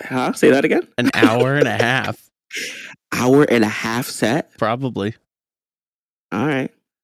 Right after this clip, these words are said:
Speaker 2: And, uh, we've, we've only done, like, one other hour and a half set, and it was, it was after an Eskimo Callboy tour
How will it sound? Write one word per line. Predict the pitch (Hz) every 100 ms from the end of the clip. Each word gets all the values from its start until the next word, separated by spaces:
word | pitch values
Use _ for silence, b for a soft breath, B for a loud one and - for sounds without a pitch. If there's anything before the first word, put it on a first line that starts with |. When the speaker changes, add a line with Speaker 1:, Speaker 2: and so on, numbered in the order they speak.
| _ _ -
Speaker 2:
And, | 110 110
uh, | 80
we've, | 110 139 139
we've | 135 131
only | 143 156 135
done, | 131 131 135 131 131 131 127 123 -
like, | 113 101
one | 104 113 113
other | 110 104 -
hour | 107 101 104
and | 98
a |
half | 104 98
set, | - 95 -
and | 98
it | 98
was, | 101 95 - B B B B B B B -
it |
was | 113 110
after | 127 135 147 131
an |
Eskimo | 98 120 - 110
Callboy | - 107 104 110 107
tour | - 101 101 101